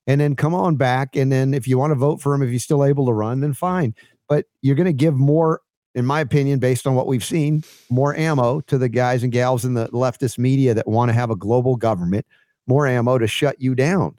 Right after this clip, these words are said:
and lock you down. And, you know, I know that at some point you've gotta resist. Unfortunately, that might mean resistance,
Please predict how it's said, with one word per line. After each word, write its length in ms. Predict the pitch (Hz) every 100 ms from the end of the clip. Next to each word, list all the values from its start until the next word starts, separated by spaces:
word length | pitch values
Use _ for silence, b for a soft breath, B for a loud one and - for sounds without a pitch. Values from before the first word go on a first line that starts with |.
| _
and 120 | 110 110
lock 240 | 113 110
you 100 | 120
down. 400 | 113 156 135 104 - _ _ -
And, 240 | 131 139
you 80 | 165
know, 100 | 143
I 140 | 123
know 200 | 143 156
that 180 | 139 -
at 80 | 110
some 300 | - 160 165
point 280 | 123 123 120
you've 140 | 117
gotta 240 | 139 127 120
resist. 540 | 107 98 123 127 -
Unfortunately, 560 | 110 117 131 - 120 120
that 140 | -
might 200 | 117 -
mean 220 | 123 117
resistance, 640 | 104 98 117 - 120 101